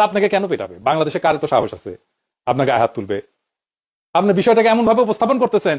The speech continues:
যেন বাংলাদেশের মানুষ বাউল গানের বিরুদ্ধে দাঁড়াইছে। বিষয়টা তো তা না ফরহাদ ভাই। মোটেও না। দাঁড়াইছে আপনার ভাষায়, আপনি যেটা সবসময় বলে আসছেন, আপনার ভাষায় খায়া না খায়া আল্লাহ খোদার বিরুদ্ধে কথা বলায়। তা আপনি বলতেছেন যে আবুল হোসেন সরকার ইসলাম অবমাননা করে নাই। তো তাইলে তো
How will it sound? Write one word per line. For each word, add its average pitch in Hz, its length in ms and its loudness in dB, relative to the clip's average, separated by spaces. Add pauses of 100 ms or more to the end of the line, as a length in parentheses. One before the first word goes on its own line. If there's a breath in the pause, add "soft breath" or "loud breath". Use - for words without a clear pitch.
(260 soft breath)
যেন 226 100 4 (100)
বাংলাদেশের 226 440 2
মানুষ 247 120 2 (120)
বাউল 247 200 4
গানের 226 200 0
বিরুদ্ধে 202 260 0
দাঁড়াইছে। 151 280 2
বিষয়টা 233 240 0
তো 233 100 -2
তা 233 60 4 (100)
না 202 100 4
ফরহাদ 113 220 -2
ভাই। 139 100 -2 (440)
মোটেও 254 280 4
না। 90 60 -18 (840)
দাঁড়াইছে 262 380 4 (220)
আপনার 226 280 0
ভাষায়, 147 260 -2 (340)
আপনি 165 200 0
যেটা 185 160 4 (260)
সবসময় 214 380 0
বলে 247 180 2
আসছেন, 151 220 -4 (100)
আপনার 190 220 -4
ভাষায় 180 200 0 (260 soft breath)
খায়া 285 260 2
না 175 120 2
খায়া 160 180 2 (160)
আল্লাহ 170 220 4
খোদার 160 220 0
বিরুদ্ধে 156 300 -2
কথা 113 180 -4
বলায়। - 220 -20 (600)
তা 269 140 2
আপনি 226 120 0 (100)
বলতেছেন 196 340 2 (100)
যে 160 80 4 (240)
আবুল 170 160 0
হোসেন 185 220 -6
সরকার 151 240 2 (400)
ইসলাম 165 240 0
অবমাননা 135 460 0
করে 170 200 2
নাই। 87 100 -20 (320)
তো 247 40 2 (100)
তাইলে 247 240 4
তো 262 40 0